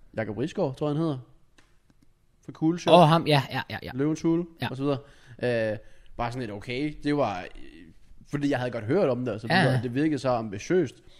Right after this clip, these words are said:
Speaker 1: Og jeg var bare sådan lidt, det var igen anerkendelse, ligesom det med D R, det var, det her, det var sjovt nok efter D R.
Speaker 2: Ja.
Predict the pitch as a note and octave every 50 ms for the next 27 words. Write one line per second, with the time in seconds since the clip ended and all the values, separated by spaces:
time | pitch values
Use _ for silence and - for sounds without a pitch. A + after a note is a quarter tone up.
0 | - - - - - - - _ - B2+ C3+ C3 C3+ C3+ - - - - - -
1 | - - - _ _ _ - - D3+ E3 E3+ F3 F3 F3+ F3 E3+ E3+ - - F#3+
2 | G3 G3+ F#3+ E3+ D3+ - - - - D#3+ D#3+ F#3+ G3+ G3+ - - - D#3 D#3+ F#3+
3 | F#3+ - E3+ C#3 B2+ D3+ F3 F3+ F3+ D#3+ C3+ D#3 C#3+ C#3+ C3 D#3 F3+ E3+ C#3+ C3+
4 | C#3+ D3 D#3+ - - B2+ B2 A2+ - - B2 B2+ B2 B2+ A2 G#2 - A#2 G#2+ G#2
5 | A#2 C3 C3 A#2 A2+ A#2+ A#2 A2 G#2+ - - - - A#2+